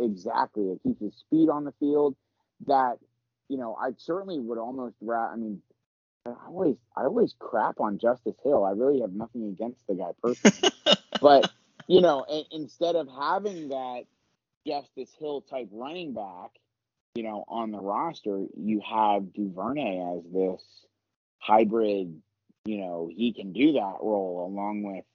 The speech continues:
Speaker 1: returning kicks and just being a wide receiver and everything else. I mean, I think that that is,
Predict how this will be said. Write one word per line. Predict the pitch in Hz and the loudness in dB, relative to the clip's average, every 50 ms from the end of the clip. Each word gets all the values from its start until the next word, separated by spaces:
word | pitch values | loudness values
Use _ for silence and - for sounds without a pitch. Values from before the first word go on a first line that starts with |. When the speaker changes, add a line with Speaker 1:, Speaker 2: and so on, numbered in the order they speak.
| _ _ _ _ _ _ _ _ | _ _ _ _ _ _ _ _
Speaker 1:
returning | - 104 - 127 117 107 101 98 98 | -8 -6 -4 -4 -4 -4 -4 -6 -6
kicks | - - 110 98 82 - - | -2 -2 -2 -2 -2 -4 -8
and | 101 98 98 92 | -6 -6 -6 -6
just | 98 - - _ | -8 -10 -10 _
being | - 110 113 110 104 | 0 0 0 2 0
a | 101 | -2
wide | 95 98 98 98 95 87 | -2 -4 -4 -4 -4 -6
receiver | 95 - - 113 107 104 92 95 90 87 87 90 | -8 -2 4 4 4 4 4 2 -2 -2 -4 -4
and | 90 90 90 90 87 - | -6 -6 -8 -8 -6 -2
everything | - 95 107 101 101 90 87 85 85 | 2 2 4 4 4 2 2 0 0
else. | 101 117 107 87 - - - | 2 2 2 0 -4 -10 -14
I | - | -12
mean, | 87 87 85 | -12 -12 -10
I | 87 90 | -12 -14
think | 92 - 101 92 90 - | -12 -10 -10 -10 -8 -2
that | - 92 92 92 90 85 - - _ _ _ _ _ _ _ _ _ _ _ _ _ _ _ | 0 2 2 2 2 0 -4 -6 _ _ _ _ _ _ _ _ _ _ _ _ _ _ _
that | - 131 147 170 175 | 8 10 10 10 10
is, | 160 135 120 110 | 8 6 4 2